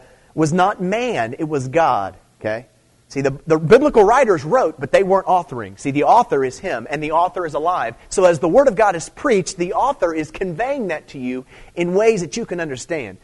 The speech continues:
which is wonderful. See, we're all, you, you study this in psychology, in school. See, we're all different. I'm a very visual person. I use my hands, and that's the way I understand. And, uh, that's why marker boards and visual aids, those kind of things help me. Uh, we all learn different.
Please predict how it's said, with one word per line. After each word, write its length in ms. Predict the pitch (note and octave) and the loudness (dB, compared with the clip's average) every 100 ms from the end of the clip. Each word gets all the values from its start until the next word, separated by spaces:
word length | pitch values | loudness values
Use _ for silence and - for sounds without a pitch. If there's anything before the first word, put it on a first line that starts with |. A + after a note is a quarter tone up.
| - | -6
which 140 | - F#3+ | -2 -2
is 140 | D3+ | 0
wonderful. 360 | F#3+ G#3+ G#2+ G#2+ | -2 -2 -6 -8
See, 160 | F#3 | -4
we're 160 | D#3+ D#3+ | -2 2
all, 240 | F#3 G#3 | 4 4
you, 140 | G3+ A3 | 2 -6
you 140 | D3 E3+ | -10 -12
study 300 | - F3+ B2+ | -6 -6 -6
this 180 | B2 A#2 | -12 -14
in 40 | |
psychology, 600 | - A2+ F#3+ G3 E3 D#3 | -14 -6 -4 -4 -6 -10
in 80 | A#2+ | -12
school. 440 | - F#3 F3 F3 - - | -6 -2 -2 -4 -8 -10
See, 200 | - F3+ | -6 -2
we're 200 | D3 D#3 | 2 4
all 160 | E3+ | 4
different. 380 | D3+ F#3 F#3+ G3 | 4 -2 -2 -2
I'm 140 | E3+ E3 | -2 -2
a 40 | |
very 200 | D3 C#3+ | -2 -4
visual 440 | B2 D#3 D#3 D3 | -4 -6 -6 -8
person. 400 | - - E3 F3 | -8 -10 -12 -12
I 60 | C#3+ | -12
use 240 | B2+ C3+ | -10 -10
my 140 | C3+ A#2+ | -10 -12
hands, 580 | C3 D3 D3 D3 D3 A#2+ | -10 -10 -8 -10 -12 -14
and 140 | G2 - - | -16 -20 -4
that's 220 | C3+ - | -4 -2
the 100 | D#3 | -2
way 160 | C3+ B2 | -2 -2
I 140 | A#2 | -4
understand. 720 | A#2+ A2+ - C3 B2+ B2+ B2 | -6 -8 -8 -8 -6 -6 -6
And, 100 | G2+ - - - | -6 -8 -10 -4
uh, 240 | G#2 F#2 | -4 -4
that's 220 | A#2+ - | -6 -4
why 120 | B2+ A#2 | -4 0
marker 360 | A#2+ C3 C#3+ | 0 0 0
boards 400 | B2+ C3 B2+ C3 | -4 -2 -2 -6
and 140 | G#2+ G2+ | -8 -6
visual 340 | C3 C3 B2 | -6 -4 -4
aids, 300 | B2+ B2 A#2+ | -2 -4 -4
those 240 | B2+ C3 | -4 -4
kind 120 | - B2 | -6 -10
of 100 | A#2+ | -8
things 220 | B2 A2+ | -10 -6
help 240 | D3 - | -6 -6
me. 200 | G2+ D#2+ _ - - - | -8 -16 _ -20 -16 -2
Uh, 120 | D3+ | 2
we 160 | G#3 A3 | 6 8
all 220 | G#3+ G#3 | 8 6
learn 240 | G3+ G3 | 2 -2
different. 420 | F#3 G#3 - - | -4 -6 -8 -18